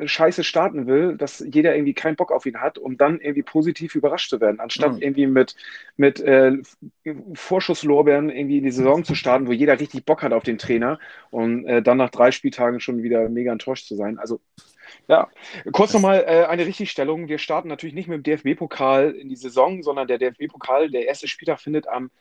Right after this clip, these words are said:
Speaker 1: sechsten achten statt. Äh, beziehungsweise sechster achter bis achter achter. Ich glaube, es ist noch gar nicht final terminiert. Und, äh, die Auslosung hat ja ergeben, dass wir gegen Eintracht Braunschweig spielen.
Speaker 2: Mhm.
Speaker 1: Ähm, also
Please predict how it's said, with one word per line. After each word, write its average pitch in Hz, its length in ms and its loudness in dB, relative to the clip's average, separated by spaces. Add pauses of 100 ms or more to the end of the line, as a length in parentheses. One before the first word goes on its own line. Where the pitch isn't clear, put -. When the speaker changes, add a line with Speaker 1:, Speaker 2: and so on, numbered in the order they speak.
(260)
Speaker 1:
sechsten 131 720 -4
achten 147 640 -4
statt. - 540 2 (720)
Äh, 120 220 6
beziehungsweise 117 500 -2
sechster 131 360 0
achter - 240 -2
bis 117 160 -6
achter - 300 -2
achter. 110 180 -4
Ich 104 60 -6
glaube, 120 220 0
es - 80 -6
ist 135 100 -8
noch 127 140 -6
gar 120 120 -2
nicht 127 160 -4
final 131 380 -2
terminiert. 123 720 -4 (560)
Und, 123 380 4
äh, 120 300 6
die 127 140 2
Auslosung 135 420 4
hat 139 120 -4
ja 139 80 4
ergeben, 131 260 0
dass 131 160 -4
wir 131 60 0
gegen 127 180 -4
Eintracht 135 480 -6
Braunschweig 117 640 2
spielen. 151 540 -4 (200)
Speaker 2:
Mhm. 127 520 6
Speaker 1:
Ähm, 123 420 0
also 123 460 6